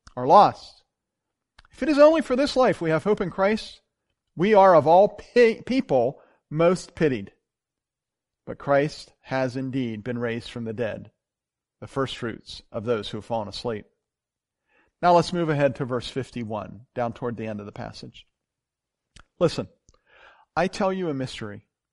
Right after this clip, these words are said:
We will not all sleep, but we will be changed in a flash, at the twinkling of an eye, at the last trumpet. For the trumpet will sound. The dead will be raised imperishable and will be changed. For the perishable must clothe itself with the imperishable, and the mortal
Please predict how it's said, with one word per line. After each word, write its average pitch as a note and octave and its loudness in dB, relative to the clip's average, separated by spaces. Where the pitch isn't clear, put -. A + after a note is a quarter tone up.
We D#3+ -2
will D#3+ 0
not E3 6
all F3 8
sleep, G#3 0
but - -6
we E3+ -2
will G3 0
be E3 -6
changed D#3 -6
in E3 -2
a C#3+ 0
flash, F#3+ 4
at A2+ -8
the C#3 -12
twinkling A3 -4
of D#3 -2
an D3 -2
eye, B2+ 0
at D#3+ -2
the E3 0
last E3 2
trumpet. A3 -4
For - -10
the F#3 -4
trumpet - -4
will E3+ -8
sound. D#3+ -6
The A#2 -10
dead D3 6
will D3 0
be D#3 -2
raised C#3 0
imperishable D#3+ -4
and E3 -4
will F#3+ -2
be G#3 -4
changed. A3 -8
For G#3+ 4
the G3 -2
perishable E3+ 0
must F#3 -4
clothe A3+ 2
itself C3+ -2
with C#3 -10
the - -8
imperishable, B2+ -4
and E3+ -4
the F3 -4
mortal F3 -4